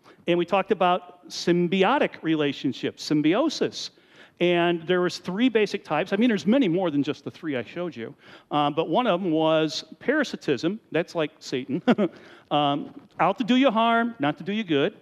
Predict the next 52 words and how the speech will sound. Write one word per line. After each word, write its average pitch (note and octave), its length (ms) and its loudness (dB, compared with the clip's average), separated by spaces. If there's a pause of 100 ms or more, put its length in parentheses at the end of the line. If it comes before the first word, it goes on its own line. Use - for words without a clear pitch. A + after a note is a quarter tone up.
(320)
Then B3+ 140 4
there's C4 180 2
commensal. G#3+ 640 2
And G#3 100 2
some F4 240 2
people, D4+ 300 4
as C4+ 100 0
I A#3+ 60 2
say, G3+ 300 0
like G#3 180 -2
to B3 100 -2
have A3 200 0
a G#3 40 0
relationship G3 600 -2
with E3 160 -6
God E3+ 260 0
like D#3+ 180 0
being E3+ 220 0
commensal. D3 540 -4 (320)
Like, D3+ 160 0
"Okay, G3+ 320 0
God, C#3+ 280 0
you G3+ 120 -6
do G#3 160 -6
this F#3+ 160 -2
for - 120 -8
me, F3 160 -2
but D3+ 120 -2
I - 20 0
really D#3 220 -4
don't D#3 100 0
wanna C#3+ 140 0
do C#3+ 100 -4
much C3+ 200 -6
for C3 100 -10
you." B2+ 260 -2 (520)
And D#3 60 -2
that's G#3 220 -2
not F#3 180 -2
right D#3+ 200 0
either. D3+ 240 -4 (180)
Now, E3+ 140 2
God G#3+ 400 2
tells C4+ 400 2
us B2+ 260 -2
in C4+ 180 4
this C4+ 180 2
passage A3+ 600 -4
here A#3+ 240 0
in G3 180 -2
John G#3 320 -2
fifteen, G3 540 -2